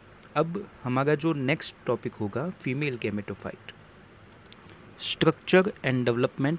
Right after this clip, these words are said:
of female gametophyte। जैसे कि हमको पता है कि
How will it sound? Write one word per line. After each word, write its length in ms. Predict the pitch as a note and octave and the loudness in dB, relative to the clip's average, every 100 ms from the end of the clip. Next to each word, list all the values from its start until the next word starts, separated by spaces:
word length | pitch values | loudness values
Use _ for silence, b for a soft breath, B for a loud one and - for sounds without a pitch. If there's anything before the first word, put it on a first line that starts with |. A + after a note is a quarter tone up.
| - | -4
of 80 | C#3 | -6
female 520 | - - A2+ G#2+ G2 | -6 0 2 2 2
gametophyte। 640 | G2+ F#2+ F#2 G2 - - - - B B B | -2 -4 -6 -8 -10 -10 -14 -16 B B B
जैसे 240 | C#3 D3 F#3+ | 0 4 4
कि 140 | G3+ | 4
हमको 560 | E3+ E3 - F#3+ F#3+ G#3 - - - | 2 2 6 8 8 4 -10 -8 -2
पता 240 | A#2+ C#3+ | 2 2
है 220 | A#2 B2 F#3 B B B | 2 0 -2 B B B
कि 360 | E3+ F3+ F#3+ | 2 4 2